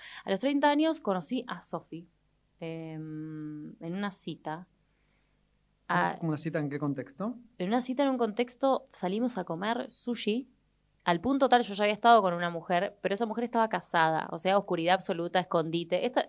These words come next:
Speaker 1: bueno,
Speaker 2: Esta es la
Speaker 1: esta
Speaker 2: que,
Speaker 1: historia
Speaker 2: esta,
Speaker 1: la conoces
Speaker 2: esta es la que
Speaker 1: toda.
Speaker 2: no,
Speaker 1: Esa
Speaker 2: claro.
Speaker 1: historia la conoces muy bien porque esa te, esa te la conté toda.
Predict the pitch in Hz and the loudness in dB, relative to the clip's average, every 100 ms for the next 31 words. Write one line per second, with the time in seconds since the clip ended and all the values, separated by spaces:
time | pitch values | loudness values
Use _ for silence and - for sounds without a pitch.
0 | - 180 165 170 - 226 226 220 208 226 | 0 2 2 0 4 6 8 8 8 10
1 | 226 185 180 160 196 - 196 185 170 151 | 10 8 6 4 2 8 8 10 8 2
2 | 117 - - - 196 214 202 214 233 190 | -4 -14 -16 -4 0 2 4 6 6 4
3 | 160 190 190 185 214 233 202 196 208 214 | 0 -6 -6 -2 0 0 2 2 2 2
4 | 185 185 190 170 165 202 214 202 180 180 | 0 0 0 0 2 2 4 4 4 4
5 | 185 196 180 175 - | 6 10 10 10 4